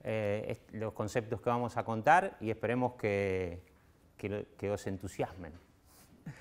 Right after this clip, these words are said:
Así que ahí vamos. Bueno, primero me presento, soy Fernando Queipo, soy, eh, fisioterapeuta, osteópata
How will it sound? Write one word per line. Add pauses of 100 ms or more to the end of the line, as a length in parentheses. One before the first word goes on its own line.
(140)
Así
que
ahí
vamos. (280)
Bueno, (140)
primero
me
presento,
soy
Fernando
Queipo, (760)
soy, (480)
eh,
fisioterapeuta,
osteópata